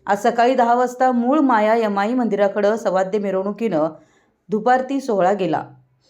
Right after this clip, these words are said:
शारदीय नवरात्र उत्सवाचा आजच्या चौथ्या दिवशी दख्खनचा राजा श्री ज्योतिबा देवाची मनोहारी अशी पाच पाकळीच्या कमळ पुष्पातील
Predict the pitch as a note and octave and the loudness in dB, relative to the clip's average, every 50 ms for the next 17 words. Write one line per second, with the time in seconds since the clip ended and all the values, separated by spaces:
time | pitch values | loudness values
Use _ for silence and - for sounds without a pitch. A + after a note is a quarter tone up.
0 | _ _ _ _ - A3+ G#3+ G#3 G#3+ G3+ B3+ C#4 C#4 C#4 C4 B3+ B3 B3 B3+ B3+ | _ _ _ _ -2 0 2 2 4 4 2 4 4 4 2 2 0 0 0 0
1 | C4 B3 B3 - A#3 A#3+ A#3+ A#3 A#3 C4 B3 A#3+ A3+ A#3 - - A#3 A3+ A#3 A#3+ | 0 0 -2 -4 -2 -2 -2 -2 0 0 0 0 0 -2 -4 -6 -6 -4 -2 -2
2 | A3 G#3+ G#3+ A3+ B3+ C4 C4+ B3 B3 - G#3 G3 F#3 G3+ G3 G3 - A3 A3 A#3 | -2 -2 0 -2 -2 -2 -2 -4 -6 -4 -6 -4 -2 -2 -4 -2 -4 -4 -4 -2
3 | A3+ B3+ A#3+ A#3 A3+ G3+ A3 A3 G#3+ - A#3 A3+ A3 G3+ F#3+ G3+ G3 G3 A#3 A#3+ | -2 0 0 0 0 0 -2 -4 -6 -6 -8 -8 -8 -4 -2 -4 -2 -2 -2 0
4 | C#4 C#4 B3 A#3+ A3 G#3 G3 G3 - A3+ A#3 A3+ G#3+ G#3 G#3+ B3 C4 B3+ A#3 G3 | 0 2 2 2 2 2 0 -2 -4 -8 -8 -6 -4 -4 -2 -2 0 0 -2 0
5 | F3+ F3 F3 F3 G#3 G#3 G#3+ B3 A#3+ - - - _ _ _ - A3+ C4 D4 C#4 | 0 -2 -2 -2 -6 -8 -10 -10 -12 -16 -20 -20 _ _ _ -2 0 0 0 -2
6 | - - A#3+ G3+ - A3 G3+ G3+ G3+ G#3 G#3+ G#3+ A3 A3+ G#3 A3 B3+ D#4 D#4 C4+ | 0 0 0 0 0 0 -2 0 2 0 0 0 0 -2 -2 0 0 0 0 -2
7 | A#3 A#3+ - G3+ F#3 F#3 F#3+ G#3 A3+ | -6 -4 -4 -4 -4 -2 -4 -6 -6